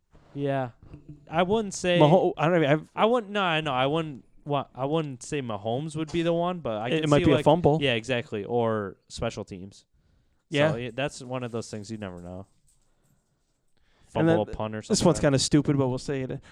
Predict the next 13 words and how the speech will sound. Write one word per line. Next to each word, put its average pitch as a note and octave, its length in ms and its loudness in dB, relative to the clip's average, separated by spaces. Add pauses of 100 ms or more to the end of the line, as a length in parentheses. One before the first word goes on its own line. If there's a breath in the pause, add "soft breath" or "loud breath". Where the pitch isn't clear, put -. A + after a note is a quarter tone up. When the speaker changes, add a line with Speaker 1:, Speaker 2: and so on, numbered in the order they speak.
(120 loud breath)
Speaker 2:
Revert, D3+ 540 6
re-, D3 300 4
result D#3 460 4
of C#3+ 100 4
first D#3 300 2
coach's D3+ 300 4
challenge. C3 420 0
Is E3 60 0
it C3 100 4
overturned D3 560 4
or C#3+ 140 2
Speaker 1:
Yeah. C3+ 80 2
Speaker 2:
upheld? B2+ 480 -2